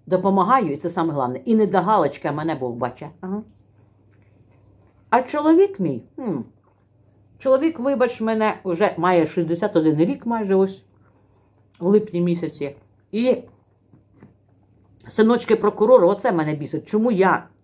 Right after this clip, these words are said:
кажу, що не пущу? От просто не пущу. Синочки в інстаграмі знімають відео і кажуть, "Хорошо би там, е, космонавтам, но лучше би сином прокурора". Наші, наші українці.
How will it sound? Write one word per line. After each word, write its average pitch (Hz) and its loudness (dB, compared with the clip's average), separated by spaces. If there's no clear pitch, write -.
кажу, 175 -2
що 139 -8
не 175 4
пущу? 190 -6
От - -10
просто 302 0
не 185 2
пущу. 196 -8
Синочки 226 0
в - 0
інстаграмі 202 2
знімають 185 0
відео 165 0
і 156 0
кажуть, 143 -2
"Хорошо 320 2
би 302 -4
там, 226 2
е, 190 0
космонавтам, 202 0
но 233 4
лучше 330 2
би 208 2
сином 240 0
прокурора". 285 2
Наші, 175 0
наші 175 0
українці. 156 -2